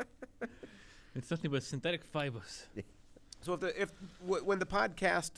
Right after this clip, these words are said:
Speaker 3: community raises enough money to buy a nice kilt, and I'm talking, like, not a Hot Topic
Speaker 2: Huh.
Speaker 3: kilt. I'm talking about a real, authentic
Speaker 2: Does Hot Topic have kilts?
Speaker 3: I'm sure they do.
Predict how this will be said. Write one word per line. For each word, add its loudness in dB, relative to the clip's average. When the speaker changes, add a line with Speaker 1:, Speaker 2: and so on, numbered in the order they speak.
Speaker 3:
community 2
raises 2
enough -2
money 2
to -2
buy 2
a 0
nice 0
kilt, -4
and 0
I'm 0
talking, 2
like, 2
not 4
a 6
Hot 2
Topic 0
Speaker 2:
Huh. -6
Speaker 3:
kilt. -8
I'm -2
talking 0
about 2
a 0
real, 0
authentic -4
Speaker 2:
Does -4
Hot -2
Topic -4
have -2
kilts? -4
Speaker 3:
I'm 2
sure -4
they -4
do. -10